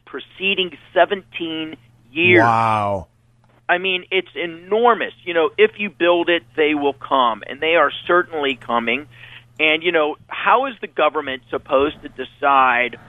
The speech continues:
Speaker 1: You know, we have a, we, we in the United States, as you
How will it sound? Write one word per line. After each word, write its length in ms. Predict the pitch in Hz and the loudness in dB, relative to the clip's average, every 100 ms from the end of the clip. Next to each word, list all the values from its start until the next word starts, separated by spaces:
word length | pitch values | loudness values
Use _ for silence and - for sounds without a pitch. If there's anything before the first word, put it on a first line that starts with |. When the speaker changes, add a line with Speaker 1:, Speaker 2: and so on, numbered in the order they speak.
| - - - 156 | -20 -20 -18 -8
Speaker 1:
You 160 | 147 | -4
know, 60 | 135 | -4
we 200 | 156 202 | -4 -2
have 220 | 196 180 | 0 0
a, 80 | 139 - | -2 -6
we, 200 | 220 240 - - - - - | -4 -4 -6 -18 -20 -14 -6
we 160 | 202 | 0
in 100 | 220 | 0
the 60 | 156 | 0
United 500 | 139 139 135 123 117 - | -4 2 2 2 -4 -8
States, 300 | - 131 123 143 | -2 0 0 0
as 220 | 139 123 | 0 0
you 160 | 143 | -6